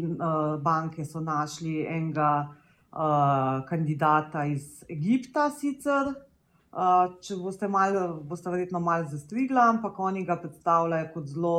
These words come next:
velikega strokovnjaka za razno razne digitalne bančne stvar-, em,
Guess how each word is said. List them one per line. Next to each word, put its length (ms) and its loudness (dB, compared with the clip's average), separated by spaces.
velikega 560 -2
strokovnjaka 960 -2
za 220 0
razno 460 0
razne 420 0
digitalne 840 0
bančne 540 -2
stvar-, 340 -8
em, 480 -6